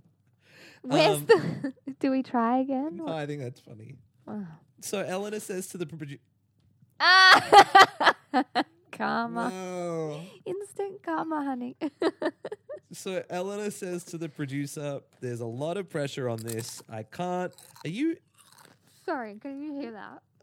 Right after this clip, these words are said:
Speaker 2: Yes?
Speaker 1: I'm so sorry. I was just
Speaker 2: Are
Speaker 1: having
Speaker 2: you
Speaker 1: a snack.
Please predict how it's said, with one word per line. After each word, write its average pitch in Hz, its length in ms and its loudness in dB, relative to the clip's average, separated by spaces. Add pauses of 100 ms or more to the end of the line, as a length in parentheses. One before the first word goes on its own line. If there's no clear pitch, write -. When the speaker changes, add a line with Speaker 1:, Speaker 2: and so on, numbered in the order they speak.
(420)
Speaker 2:
Yes? 202 640 -2 (1200)
Speaker 1:
I'm 285 120 -14 (120)
so 339 240 -10
sorry. 214 380 -10 (1120)
I - 80 -8
was 302 80 -6
just 339 200 -8
Speaker 2:
Are - 40 -6
Speaker 1:
having 202 160 -8
Speaker 2:
you 320 60 -8
Speaker 1:
a - 60 -14
snack. - 520 -14